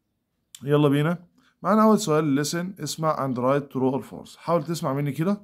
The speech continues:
Listen. In the U S A and Britain, it's, uh, usual to give good friends and family presents on their birthdays, even when they are adults.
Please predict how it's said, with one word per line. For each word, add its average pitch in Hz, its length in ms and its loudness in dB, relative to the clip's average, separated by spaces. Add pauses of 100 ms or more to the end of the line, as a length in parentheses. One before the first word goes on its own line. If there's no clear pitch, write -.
(600)
Listen. 175 440 2 (920)
In 196 140 6
the 214 100 6
U 220 160 4
S 147 180 -4
A 147 460 0 (160)
and 139 360 -4
Britain, 156 540 -2 (180)
it's, 123 320 -10
uh, 123 60 -4 (540)
usual 135 300 2
to 143 200 -10
give 123 440 0
good 127 300 0
friends 135 560 -4
and 117 360 -6
family 139 460 0
presents 139 880 -4
on 131 300 -2
their 123 260 2
birthdays, 131 880 -2 (800)
even 202 480 4 (120)
when 151 280 -2
they 143 220 0
are 147 400 0
adults. 113 640 -2